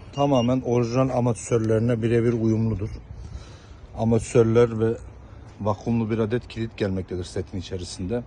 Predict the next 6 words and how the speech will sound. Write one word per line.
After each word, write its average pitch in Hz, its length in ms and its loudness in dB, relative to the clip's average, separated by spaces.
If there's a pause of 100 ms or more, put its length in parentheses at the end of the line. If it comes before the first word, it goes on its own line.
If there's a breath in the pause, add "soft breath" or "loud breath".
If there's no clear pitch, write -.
(680 loud breath)
Bagaj 135 300 2
içerisine 143 400 2
yerleştirmiş 139 520 2
olduğumuz 131 380 4
düğmeden 123 420 4 (1120 loud breath)
bas, 120 260 0